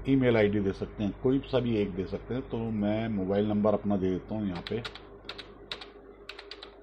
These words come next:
उसके बाद आप ये नीचे आप आएंगे तो यहाँ पे ये capture है।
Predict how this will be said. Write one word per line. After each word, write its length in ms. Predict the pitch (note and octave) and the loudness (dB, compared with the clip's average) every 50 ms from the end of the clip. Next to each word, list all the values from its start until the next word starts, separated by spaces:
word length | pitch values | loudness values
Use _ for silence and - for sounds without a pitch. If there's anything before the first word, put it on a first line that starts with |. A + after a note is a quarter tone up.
| - - - - - - - - - - - - - - - - - - - - - - - _ - - - _ - - - - - - - - - - - - - - - - | -20 -20 -18 -16 -16 -16 -16 -18 -20 -20 -20 -16 -14 -14 -14 -14 -18 -20 -20 -20 -20 -20 -20 _ -20 -20 -20 _ -20 -18 -16 -16 -14 -16 -16 -16 -16 -16 -16 -16 -16 -16 -12 -12
उसके 240 | A2 - - - C#3 | -12 -12 0 2 4
बाद 300 | B2+ B2+ B2 B2+ B2+ B2 - - - - - | 6 8 8 8 8 6 0 -14 -18 -4 2
आप 200 | G#2+ A2 G#2+ - - | 2 2 2 2 0
ये 140 | A2 A2+ A2+ | 0 0 2
नीचे 420 | G#2+ G#2+ G#2+ G2+ G#2 - A#2+ A#2+ A#2+ | 2 2 0 -2 -4 -2 2 4 4
आप 200 | A2 G#2 G#2 - | 4 4 2 0
आएंगे 340 | F#2 F#2+ G2 G2 F#2 G2 G#2+ - - - - _ _ - _ _ _ - - _ _ _ _ _ - - _ - _ _ _ - | -4 -2 -2 -2 -2 -2 -4 -4 -8 -18 -20 _ _ -20 _ _ _ -20 -20 _ _ _ _ _ -20 -20 _ -20 _ _ _ -4
तो 60 | A#2 | -2
यहाँ 160 | A#2 A2+ A2+ | 0 0 0
पे 160 | - - C3 | 4 6 8
ये 80 | C3+ C#3 | 8 8
capture 460 | C#3 - A#2 G#2+ - - C3 B2 A2+ | 6 4 0 0 2 4 4 4 6
है। 100 | G2+ F2 | 4 0